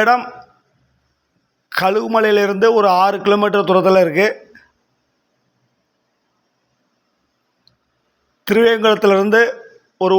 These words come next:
ஒன்பது கிலோமீட்டர் தூரத்துல இருக்கு. நடுவுப்பேட்டிலிருந்து ஒரு அஞ்சு கிலோமீட்டர் தூரத்துல இந்த இடம் இருக்கு. கோயில்பேட்டிலிருந்து,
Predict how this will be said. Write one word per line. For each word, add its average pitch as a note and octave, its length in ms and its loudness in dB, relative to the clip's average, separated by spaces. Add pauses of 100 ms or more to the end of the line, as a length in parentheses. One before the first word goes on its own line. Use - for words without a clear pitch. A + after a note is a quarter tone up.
ஒன்பது G3+ 360 -2
கிலோமீட்டர் G3+ 440 0
தூரத்துல F3+ 340 2
இருக்கு. E3 200 0 (2250)
நடுவுப்பேட்டிலிருந்து G#3 920 0
ஒரு G#3+ 120 2
அஞ்சு F#3 240 -2
கிலோமீட்டர் G3+ 340 0
தூரத்துல F#3+ 300 2 (280)
இந்த F3 160 2
இடம் F#3 160 2
இருக்கு. F3 240 0 (1400)
கோயில்பேட்டிலிருந்து, G#3 880 0